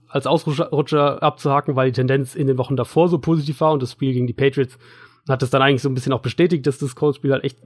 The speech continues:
einfach ein Ausrutscher war. Wenn die Defense der Bills normal spielt, ihr Niveau abruft oder vielleicht so, vielleicht auch ein bisschen besser als das ist, ähm,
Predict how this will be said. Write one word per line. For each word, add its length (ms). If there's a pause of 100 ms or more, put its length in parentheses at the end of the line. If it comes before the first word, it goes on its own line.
(160)
einfach 180
ein 60
Ausrutscher 360
war. 200 (420)
Wenn 160
die 80
Defense 460
der 100
Bills 460 (200)
normal 520
spielt, 360
ihr 140
Niveau 280
abruft 380
oder 160
vielleicht 260
so, 120 (180)
vielleicht 240
auch 60
ein 40
bisschen 200
besser 260
als 200
das 160
ist, 260 (560)
ähm, 480